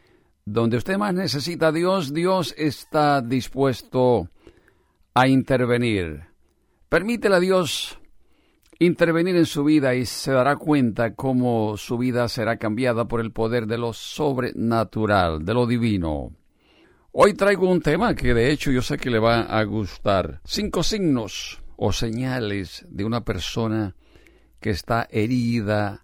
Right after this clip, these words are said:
emocional o espiritualmente. Cinco signos o señales de una persona que está herida. Estaba pensando que los signos que nosotros manifestamos son muy importantes.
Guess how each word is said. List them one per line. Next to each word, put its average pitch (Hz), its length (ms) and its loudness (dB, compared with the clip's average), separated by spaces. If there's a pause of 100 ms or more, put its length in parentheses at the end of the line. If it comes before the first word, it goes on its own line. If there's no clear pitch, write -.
(120)
emocional 143 720 4
o 107 160 0
espiritualmente. 95 1800 0
Cinco 123 420 -4
signos 180 680 0
o 135 200 0
señales 156 760 0 (160)
de 120 520 0 (140)
una 190 260 4
persona 151 580 2
que 123 120 -6
está 139 420 -2
herida. 104 800 -2 (160)
Estaba 226 320 0
pensando 147 680 2
que 113 320 -6 (180)
los 127 240 2
signos 135 580 0
que 120 120 -4
nosotros 117 720 -4 (100)
manifestamos 135 960 0
son 139 280 -4
muy 135 320 0
importantes. 95 1300 -4